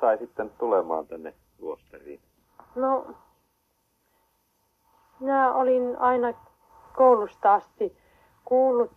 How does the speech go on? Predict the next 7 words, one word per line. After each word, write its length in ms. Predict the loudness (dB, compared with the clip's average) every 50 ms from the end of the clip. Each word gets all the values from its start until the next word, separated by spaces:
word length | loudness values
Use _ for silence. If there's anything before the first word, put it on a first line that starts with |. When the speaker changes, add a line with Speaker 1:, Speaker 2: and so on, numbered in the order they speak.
| _ _ _
Speaker 2:
tästä 600 | -2 -2 -2 -4 -10 _ _ -2 -2 -2 -2 -4 -6 -4
ja 140 | -4 -4 -4
puhuttiin 800 | -6 _ 2 2 2 2 2 -4 _ _ -10 -8 -8 -10 -12 -16 _ _ _
kerhoissa 880 | -6 -4 -4 -4 -6 -10 -14 _ -10 -10 -10 -12 -16 _ _ -6 -6 -6 -8 -12
ja 220 | -8 -8 -8 -8 -8 -10
kouluissa 880 | -6 -4 -2 -2 -2 -2 -4 -8 -10 -12 -12 -16 _ _ _ -14 -14 -14 _ _ _ _ _ _ _ _ _ _ _ _ _
ja 200 | -8 -8 -8 -8